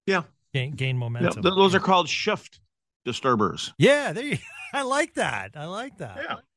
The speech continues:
Speaker 2: Wow.
Speaker 1: Yeah.
Speaker 2: Nice. Well, you're a beast, my friend. I hope you enjoy Saturday night.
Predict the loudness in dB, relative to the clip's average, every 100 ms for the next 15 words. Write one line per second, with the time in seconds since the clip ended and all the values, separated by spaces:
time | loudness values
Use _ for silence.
0 | _ -12 -8 -4 -4 -6 -14 -16 -12 -8
1 | -6 -6 -8 -12 -18 _ _ -2 0 2
2 | 2 0 -2 -2 -2 -2 -2 -2 -2 -4
3 | -4 -4 -2 -2 0 0 0 -2 -4 -8
4 | _ _ _ _ _ _ -6 0 2 2
5 | -2 0 0 0 -2 -6 -8